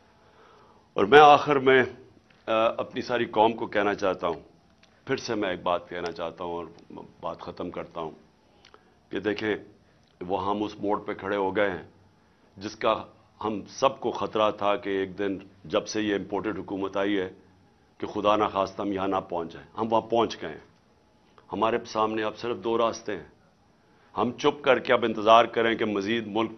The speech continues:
तबाही की तरफ जाए, या हम एक पुरअमन एहतजाज की तहरीक के अंदर सब शामिल हों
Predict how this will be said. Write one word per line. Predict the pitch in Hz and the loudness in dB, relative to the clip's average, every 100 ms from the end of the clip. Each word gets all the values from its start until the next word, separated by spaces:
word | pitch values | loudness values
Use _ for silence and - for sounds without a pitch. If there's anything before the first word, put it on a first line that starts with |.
| - | -8
तबाही | 101 113 123 | -2 0 0
की | 117 | -4
तरफ | 120 110 | -6 -2
जाए, | 113 123 131 - _ _ _ _ - _ - | 0 0 -4 -12 _ _ _ _ -20 _ -4
या | 113 120 | 4 4
हम | 123 104 110 113 | 4 2 0 0
एक | 107 - - | -4 -6 -4
पुरअमन | 127 127 123 120 | 0 2 0 0
एहतजाज | 117 - 104 104 110 110 | -4 -6 -2 0 0 -2
की | - | -10
तहरीक | 113 - 104 110 113 113 - - _ _ | -10 -4 -2 0 -2 -4 -14 -20 _ _
के | 120 | -2
अंदर | 113 117 | 0 -2
सब | - 175 196 | 0 0 0
शामिल | - 123 107 92 | 0 0 -2 -6
हों | 82 - | -10 -18